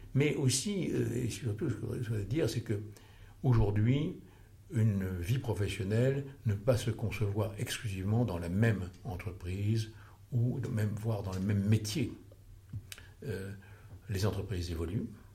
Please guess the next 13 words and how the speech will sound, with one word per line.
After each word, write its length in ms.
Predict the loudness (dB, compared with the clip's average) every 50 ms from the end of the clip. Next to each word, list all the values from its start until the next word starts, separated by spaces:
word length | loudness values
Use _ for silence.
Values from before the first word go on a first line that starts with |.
| -20 -20 -20 -20 -20 -20 -20 -20 -20 -18 -18 -14 -8
Il 80 | -6 -4
y 20 |
en 40 | -2
a 40 | -2
qui 260 | -4 -4 -4 -2 -2 -2
apparaissent, 460 | -2 -2 -4 -2 -2 -2 -4 -4 -6
il 40 | -6
y 20 | -6
en 20 |
a 60 | -6
d'autres 260 | -6 -6 -6 -6 -6 -6
qui 80 | -6
disparaissent. 640 | -6 -6 -6 -4 -2 -2 0 0 0 -2 -2 -4